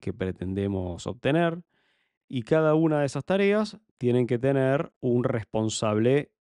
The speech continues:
definido. Acá depende el tamaño del proyecto. Hay veces que esos responsables van a ser muchos, hay veces que va a ser, van a ser pocos, hay veces que va a ser por ahí muy pocos. Puede ser una persona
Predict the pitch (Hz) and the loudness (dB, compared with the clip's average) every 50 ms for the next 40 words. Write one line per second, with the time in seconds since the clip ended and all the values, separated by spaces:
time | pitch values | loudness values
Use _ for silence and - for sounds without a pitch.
0 | _ _ - 110 101 95 - 113 117 120 107 90 82 82 87 - - _ _ _ | _ _ -8 -6 -6 -4 -2 0 0 2 0 0 -4 -6 -10 -12 -16 _ _ _
1 | _ _ 101 98 101 101 120 127 135 127 113 - 120 117 123 120 120 123 123 120 | _ _ -6 -4 -2 2 2 2 4 2 0 0 -2 -2 -2 0 -2 -2 -2 -4
2 | - 107 101 104 107 104 107 110 113 113 107 107 104 101 113 110 113 - 180 190 | -6 -8 -6 -4 -4 -2 -2 0 0 0 0 0 0 -2 -2 -4 -2 0 0 0
3 | 190 175 180 - 185 185 180 175 - _ _ _ - - 98 95 90 95 92 92 | 0 -2 -2 0 0 2 0 -2 -4 _ _ _ -18 -16 -14 -12 -10 -10 -10 -8
4 | - 92 90 - - 92 90 87 87 85 87 - _ _ - 104 98 - - 95 | -10 -10 -10 -8 -8 -6 -6 -6 -6 -8 -10 -14 _ _ -14 -12 -10 -8 -6 -6
5 | 92 90 87 - - - 87 87 92 - - 95 92 90 - - 104 104 101 92 | -6 -6 -8 -10 -12 -12 -10 -10 -8 -8 -6 -6 -6 -6 -4 -4 -2 -2 -2 -4
6 | 92 92 92 90 87 - 92 92 107 143 175 190 185 - 190 185 175 - - 92 | -4 -6 -8 -8 -8 -8 -8 -4 0 2 2 2 2 0 0 -2 -2 -2 -4 -8
7 | 87 87 95 - - - - 92 85 87 - 90 - - _ _ _ _ 107 107 | -8 -8 -10 -12 -12 -12 -10 -10 -10 -8 -10 -12 -12 -14 _ _ _ _ -14 -12
8 | 98 87 85 - 90 101 - 175 180 170 180 165 120 98 92 92 92 - 95 - | -12 -10 -10 -10 -12 -4 -2 -2 -2 0 -4 -6 -6 -6 -8 -8 -10 -12 -12 -10
9 | 95 95 92 90 - - 98 98 92 - _ - - - _ _ _ _ _ _ | -8 -8 -8 -8 -6 -6 -6 -6 -6 -10 _ -20 -20 -20 _ _ _ _ _ _
10 | _ _ _ _ - 92 95 92 98 101 101 98 107 139 175 190 165 131 - 151 | _ _ _ _ -8 -6 -4 -2 -2 -2 -2 0 2 4 4 4 2 0 -2 -4
11 | 147 143 139 139 135 139 135 - - _ _ _ _ - 98 95 95 92 - - | -4 -4 -2 -4 -6 -6 -8 -12 -18 _ _ _ _ -10 -8 -8 -6 -6 -4 -2
12 | 107 104 101 95 95 92 90 90 87 92 98 95 92 - - 78 90 - - 107 | -2 -2 -2 -2 -4 -6 -6 -6 -4 -4 -4 -4 -4 -4 -6 -6 -6 -6 -4 -2
13 | 104 104 104 104 104 101 98 95 92 92 90 87 87 87 87 87 85 90 | -2 0 -2 -2 -2 -2 -4 -4 -4 -6 -6 -6 -8 -8 -8 -10 -10 -12